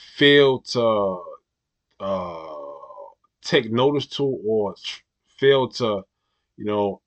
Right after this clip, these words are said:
emphasize that is right in front view of you, but you fail to, um,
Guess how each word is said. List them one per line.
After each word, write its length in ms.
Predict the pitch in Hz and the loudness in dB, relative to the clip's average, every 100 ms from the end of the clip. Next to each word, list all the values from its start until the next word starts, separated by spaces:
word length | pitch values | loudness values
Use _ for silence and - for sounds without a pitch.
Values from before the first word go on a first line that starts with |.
| - | -4
emphasize 920 | 156 - 117 110 95 87 160 - - _ _ _ _ _ | -2 -2 -4 -2 -4 -6 -12 -18 -20 _ _ _ _ _
that 380 | 104 104 101 92 _ _ | 0 2 2 -2 _ _
is 220 | 110 98 95 | -8 -4 4
right 160 | 151 | 4
in 100 | 151 | 4
front 420 | 135 - 147 110 | -4 0 0 0
view 240 | 107 170 143 | 2 4 4
of 100 | 101 | 0
you, 280 | 98 92 92 _ _ | -2 -4 -6 _ _
but 280 | 107 95 - | -4 -4 -6
you 160 | 143 | -6
fail 680 | 147 - - 139 131 123 110 | -6 -12 -2 2 4 4 0
to, 400 | 95 113 101 92 - _ _ _ _ _ _ _ _ _ _ | -4 -4 -2 -4 -8 _ _ _ _ _ _ _ _ _ _
um, 460 | 110 107 104 98 | -4 0 2 0